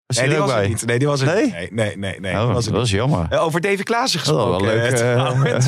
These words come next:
Speaker 1: <laughs> leuk, eh,
Speaker 2: Hey,
Speaker 1: voor Evert Zandberg goed geweest,
Speaker 2: zeker,
Speaker 1: hè?
Speaker 2: zeker. Eh, Davy Klaassen die, eh, gaat met Inter in gesprek. Of die, eh, al dan niet kan blijven daar. Maar ik zat,
Speaker 1: Die nog een jaar op de bank wil
Speaker 2: ik
Speaker 1: zitten.
Speaker 2: zat vanuit Inter-perspectief te denken. Ja, die, die, die wil je toch, hoef je toch verder niet bij je club te houden. Hij heeft best wel wat, wat invalbeurtjes gehad.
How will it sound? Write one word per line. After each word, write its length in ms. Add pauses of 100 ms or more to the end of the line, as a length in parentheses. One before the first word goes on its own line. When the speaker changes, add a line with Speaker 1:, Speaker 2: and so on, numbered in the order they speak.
Speaker 1:
<laughs> 100
leuk, 140
eh, 200
Speaker 2:
Hey, 100
Speaker 1:
voor 140
Evert 260
Zandberg 300
goed 140
geweest, 260
Speaker 2:
zeker, 160
Speaker 1:
hè? 80
Speaker 2:
zeker. 480
Eh, 340
Davy 220
Klaassen 420
die, 260
eh, 60
gaat 160
met 100
Inter 220
in 100
gesprek. 480 (460)
Of 180
die, 260
eh, 580
al 260
dan 120
niet 220
kan 160
blijven 340
daar. 220
Maar 180 (100)
ik 140
zat, 140
Speaker 1:
Die 80
nog 100
een 60
jaar 180
op 80
de 60
bank 160
wil 80
Speaker 2:
ik 60
Speaker 1:
zitten. 240
Speaker 2:
zat 60
vanuit 240
Inter-perspectief 680
te 100
denken. 300
Ja, 80
die, 180
die, 180
die 120
wil 120
je 100
toch, 160 (140)
hoef 160
je 60
toch 120
verder 180
niet 100
bij 120
je 60
club 200
te 80
houden. 180
Hij 140
heeft 60
best 100
wel 100
wat, 220
wat 240
invalbeurtjes 640
gehad. 320